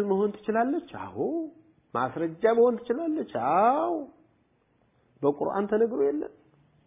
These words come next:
በቁርአን ተነግሯል። ሴት ልጅ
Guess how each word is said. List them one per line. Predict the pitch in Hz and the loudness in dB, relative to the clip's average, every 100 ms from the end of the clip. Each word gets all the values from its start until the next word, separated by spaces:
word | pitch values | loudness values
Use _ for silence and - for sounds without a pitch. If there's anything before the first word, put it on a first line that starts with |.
| _ _ _ _ _ _ _ _ _ | _ _ _ _ _ _ _ _ _
በቁርአን | 131 139 127 151 | -2 -2 -6 -6
ተነግሯል። | 139 92 - - _ _ _ _ _ _ _ _ _ _ _ _ - _ _ _ _ _ _ _ - | -8 -14 -16 -20 _ _ _ _ _ _ _ _ _ _ _ _ -20 _ _ _ _ _ _ _ 6
ሴት | 208 214 | 8 8
ልጅ | 214 254 | 8 6